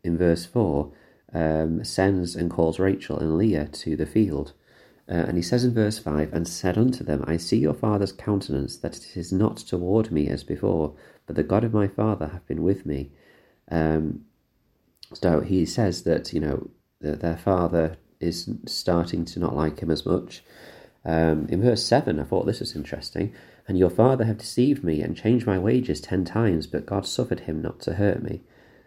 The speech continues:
So clearly he is concerned now that it is getting to a stage that, um, that it would be, um, not just the wrong thing to do, but also a little dangerous, uh, for them to stay any further,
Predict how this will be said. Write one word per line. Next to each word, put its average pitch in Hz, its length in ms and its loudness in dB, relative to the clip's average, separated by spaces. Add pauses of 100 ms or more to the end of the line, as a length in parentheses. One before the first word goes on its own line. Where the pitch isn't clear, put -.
(140)
So 87 400 4
clearly 107 420 4
he 92 140 2
is 87 100 -2
concerned 95 640 0
now 76 220 0
that 80 280 -2
it 80 120 0
is 80 100 2
getting 101 320 -4
to - 140 -4
a 95 60 -2
stage 73 580 -4
that, - 320 -2 (640)
um, 76 560 -2 (1500)
that - 380 -2 (720)
it - 240 -2
would 87 180 2
be, 82 340 6 (260)
um, 78 540 -2
not - 240 0
just - 360 -8 (500)
the 85 140 0
wrong 98 260 4
thing 85 240 -2
to - 120 -4
do, 87 80 0
but 85 120 0
also 82 460 2
a 80 80 0
little 85 280 -2
dangerous, 80 720 0
uh, 87 140 -6
for - 120 -12
them 78 180 -4
to 73 100 -12
stay 82 360 -4
any 82 220 -2
further, 82 520 -2